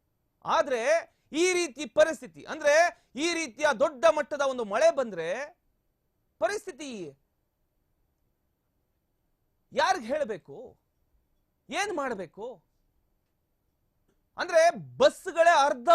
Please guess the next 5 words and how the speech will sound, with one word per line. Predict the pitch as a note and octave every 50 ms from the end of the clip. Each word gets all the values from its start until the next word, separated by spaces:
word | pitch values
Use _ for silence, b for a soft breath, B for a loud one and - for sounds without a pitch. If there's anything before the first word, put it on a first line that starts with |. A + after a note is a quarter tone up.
| D#4+ D#4
ಮುಳುಗೋಗ್ತಿದೆ. | D#4 D#4+ D#4 D#4+ D#4+ D#4+ - - D#4+ D4 D#4 D#4 D#4 D4+ C4 G#3+ E3+ _ _ _ _ _ _ _ _ _ _ _ _ _ _ _ - -
ನಿನ್ನೆಯಿಂದ | - E4 F4 E4+ E4 E4 D#4+ D#4+ D#4 D#4
ನೀವೆಲ್ಲ | D#4 D4 D4+ D#4+ E4 D#4 B3
ಗಮನಿಸಿರ್ಬೋದು, | D4 D#4 E4 E4 E4 A#3+ D#4+ D#4 D4 D#4 D4+ D4+ D4 C4 G#3+ - _ _ _ _ _ _ _ _ _ - G#3
ನಿನ್ನೆ | D4 E4 E4+ E4+